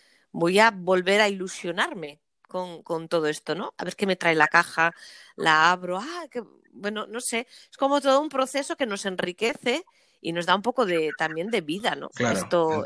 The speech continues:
Speaker 2: entonces
Speaker 1: quiero
Speaker 2: por ahí van,
Speaker 1: perderlo.
Speaker 2: van un poco los, los tiros y lo que intentamos hacer nosotros, ¿no?
Speaker 1: Claro. Eh, Raúl, eh, ¿qué piedras en el camino, mm, te pudiste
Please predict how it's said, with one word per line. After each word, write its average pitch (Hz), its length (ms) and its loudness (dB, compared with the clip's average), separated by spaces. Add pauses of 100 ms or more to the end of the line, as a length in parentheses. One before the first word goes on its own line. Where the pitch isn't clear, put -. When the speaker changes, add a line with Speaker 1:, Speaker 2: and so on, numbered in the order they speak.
Speaker 2:
entonces 139 360 4
Speaker 1:
quiero 175 180 4
Speaker 2:
por 113 80 6
ahí 117 60 6
van, 120 120 8
Speaker 1:
perderlo. 113 280 6
Speaker 2:
van 107 140 2
un 107 120 -4
poco 113 260 0
los, 101 480 0
los 98 220 -4
tiros 117 240 0
y 120 60 0
lo 104 100 -2
que 104 80 -2
intentamos 101 420 0
hacer 101 180 -8
nosotros, 87 460 -10
¿no? 127 220 -8 (3000)
Speaker 1:
Claro. 156 380 4 (960)
Eh, 185 760 6 (120)
Raúl, 190 440 4 (140)
eh, 180 380 -2 (100)
¿qué 262 120 -4
piedras 294 420 4 (400)
en 214 180 -4
el 202 120 -4
camino, 208 520 -2 (100)
mm, 185 560 -8 (140)
te 180 120 2
pudiste 180 1080 2